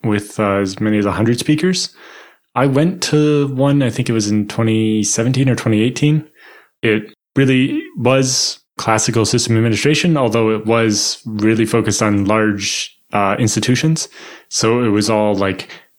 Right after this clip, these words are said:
government labs and universities and, and research things and stuff like that. Um,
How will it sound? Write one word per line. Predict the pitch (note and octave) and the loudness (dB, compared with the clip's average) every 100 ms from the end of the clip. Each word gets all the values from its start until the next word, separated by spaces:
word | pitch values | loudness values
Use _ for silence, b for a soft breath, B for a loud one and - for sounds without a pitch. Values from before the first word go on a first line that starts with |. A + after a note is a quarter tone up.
| _ | _
government | A2+ G2 A2 A#2 | -2 0 0 0
labs | G#2+ G2+ G2 F#2+ | 0 2 0 0
and | G2 G2+ | 0 2
universities | G2+ F#2+ G#2 - F#2+ F#2+ F#2+ F2+ | 0 0 -2 0 0 2 0 0
and, | G#2 F#2 | -2 -2
and | A2 G2 F2+ | -2 -4 0
research | G2+ - G2+ - - | 0 0 -2 -2 -4
things | G2 F#2 F#2 - | -2 -2 -2 -4
and | F#2 | -6
stuff | - G2 - | -4 -6 -6
like | G2 F#2+ | -6 -4
that. | G2 G2 - A#2+ | -4 -4 -4 -6
Um, | G2 F#2 F2 | -4 -4 -8